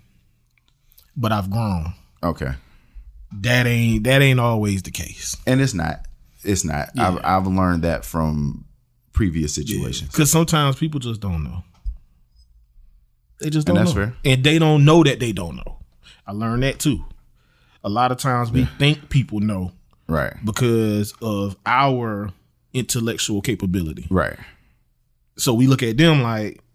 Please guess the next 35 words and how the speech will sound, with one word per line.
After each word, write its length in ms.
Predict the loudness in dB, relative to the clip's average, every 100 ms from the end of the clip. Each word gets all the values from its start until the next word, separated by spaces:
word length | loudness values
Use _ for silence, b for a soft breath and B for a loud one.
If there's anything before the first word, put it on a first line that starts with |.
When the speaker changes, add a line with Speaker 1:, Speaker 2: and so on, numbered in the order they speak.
| _
Speaker 1:
"How 160 | -4 2
the 60 | 4
hell 200 | 6 4
you 100 | 4
don't 160 | 4
understand 380 | 2 2 2 2
what 80 | 2
I'm 60 | 0
telling 340 | 2 2 2
you?" 100 | 0
But 80 | 2
Speaker 2:
Right. 60 | 4
Speaker 1:
they 160 | 4
literally 400 | 4 2 2 2
looking 240 | 2 2 0
at 140 | -2
you 60 | -2
like, 220 | -2 -4
"Yo, 100 | -2
I 140 | 0
don't 100 | 2
Speaker 2:
I 60 | 2
Speaker 1:
know 60 | 2
Speaker 2:
don't 60 |
Speaker 1:
what 100 | 4
Speaker 2:
get 100 | 4
Speaker 1:
you 60 | 2
Speaker 2:
it. 60 | -2
Speaker 1:
t-, 80 | -2
Speaker 2:
Yeah. 140 | 0 -4 B B B 4
Speaker 1:
I 120 | 6
don't 120 | 6
get 200 | 4 2
it." 160 | 0 -2
Speaker 2:
Yeah. 260 | -2 0